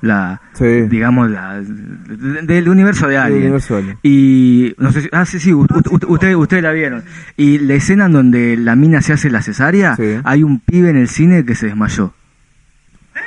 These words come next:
Speaker 1: Un pelotudo.
Speaker 3: Con esa, <laughs> con esa escena pedorra.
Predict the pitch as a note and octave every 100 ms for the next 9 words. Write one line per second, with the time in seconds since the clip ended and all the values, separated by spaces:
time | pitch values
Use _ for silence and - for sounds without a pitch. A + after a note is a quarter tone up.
0 | - - D3+ - - - - - D3+ D#3
1 | C3+ C3+ E3 D3+ G#2+ G2+ _ - E3 G#3+
2 | A3+ E3+ - - G3 D#3+ G3 F3+ D4 C4+
3 | F3 A3+ B3+ F3+ A#2 A#2 F#3+ G#3 B2+